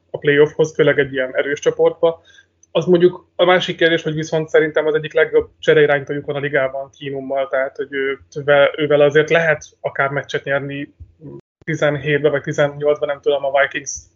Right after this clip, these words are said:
egy, egy egész szezon keresztül playoffba vitte Keenum, hasonlóan egy erős keret és egy visszafogott irányítójátékkal, de ott mondjuk az tényleg élete szezonját futotta.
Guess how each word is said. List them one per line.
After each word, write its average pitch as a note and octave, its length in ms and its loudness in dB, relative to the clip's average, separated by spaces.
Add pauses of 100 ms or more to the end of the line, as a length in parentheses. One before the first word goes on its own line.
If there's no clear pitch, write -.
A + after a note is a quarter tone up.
(260)
egy, D3+ 240 -2
egy D3+ 240 0
egész D3 220 2
szezon C#3+ 260 -4
keresztül C#3+ 380 -4
playoffba C#3+ 380 -2
vitte D3 240 -12
Keenum, D3 400 -8 (460)
hasonlóan D3 440 2
egy D3+ 100 4
erős D3 240 2
keret F3 260 2
és D3+ 140 -6
egy D3 100 -4
visszafogott D3 500 -8
irányítójátékkal, C#3 1000 -2
de - 120 -2
ott D3+ 140 -2
mondjuk D3 160 -6
az D3+ 140 -6
tényleg C#3 300 -2
élete C#3+ 240 -4
szezonját C#3+ 420 -8
futotta. D#3 540 -2